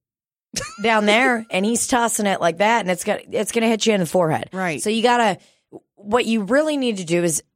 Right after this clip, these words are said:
Speaker 1: I mean, it's just like the claw machine. You need to survey the land,
Speaker 2: Mm.
Speaker 1: and you need to see right when he tosses it, and you need to try to move your mouth as best as you can. You know, if it, if it's, it's got a high,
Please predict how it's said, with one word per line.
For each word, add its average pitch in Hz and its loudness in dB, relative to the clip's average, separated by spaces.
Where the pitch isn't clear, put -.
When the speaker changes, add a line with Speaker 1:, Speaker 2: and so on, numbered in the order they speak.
Speaker 1:
I 196 0
mean, 208 2
it's - -4
just 247 2
like 190 0
the 185 -4
claw 156 0
machine. 123 -4
You 165 0
need 180 0
to 139 2
survey 214 2
the 214 0
land, 127 -2
Speaker 2:
Mm. 165 -10
Speaker 1:
and 185 -4
you 180 0
need 180 0
to 160 4
see 185 -2
right 202 0
when 233 0
he 226 0
tosses 190 0
it, 151 2
and 151 -2
you 170 2
need 185 0
to 180 0
try 185 -4
to 180 -6
move 170 -2
your 214 0
mouth 190 0
as 156 -8
best - -2
as 160 -4
you 170 -2
can. 156 -4
You 156 -10
know, 147 0
if 143 -4
it, 160 -4
if 165 -4
it's, - -6
it's - -6
got 175 0
a 165 0
high, 175 2